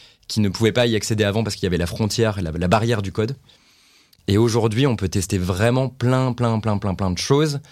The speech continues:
en peu de temps. Et franchement, il n'y a jamais une aussi meilleure réponse qu'un vrai produit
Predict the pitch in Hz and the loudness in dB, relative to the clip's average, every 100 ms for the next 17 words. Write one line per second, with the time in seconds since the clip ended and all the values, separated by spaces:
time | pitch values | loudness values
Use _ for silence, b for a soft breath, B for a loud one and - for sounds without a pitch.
0 | b b - 82 80 78 - 95 - 110 | b b -8 -6 -4 -6 -2 -2 0 -4
1 | 131 _ _ _ _ _ _ _ 101 95 | -4 _ _ _ _ _ _ _ 0 0
2 | - - - 107 - 110 113 - 90 92 | -4 -16 -8 -4 0 0 0 -2 -2 -2
3 | 90 107 110 113 113 - _ _ _ - | 2 2 2 2 0 -4 _ _ _ -6
4 | 90 98 107 123 113 110 95 104 - 120 | -2 -2 0 2 2 2 2 0 0 -2
5 | 131 - - _ _ - - 92 87 - | -2 -8 -14 _ _ -8 -2 0 0 -4
6 | 90 92 92 117 - 123 104 110 | -2 0 4 2 2 0 0 -2